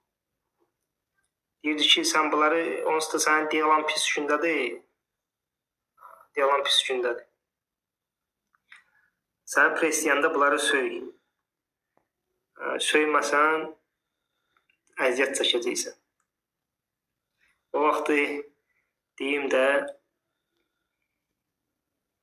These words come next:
Qobustanda mən də birinci bu, mən nəzarətçiləri baxma, bu,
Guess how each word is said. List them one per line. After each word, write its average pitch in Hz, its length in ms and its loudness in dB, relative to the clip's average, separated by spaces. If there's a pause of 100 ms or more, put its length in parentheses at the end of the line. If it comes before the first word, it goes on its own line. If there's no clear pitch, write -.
(320)
Qobustanda 135 760 2 (1080)
mən 165 160 0
də 165 80 0
birinci 156 460 -2
bu, 147 200 -2 (300)
mən 143 220 0 (160)
nəzarətçiləri 143 760 2
baxma, 160 380 0
bu, 135 140 -2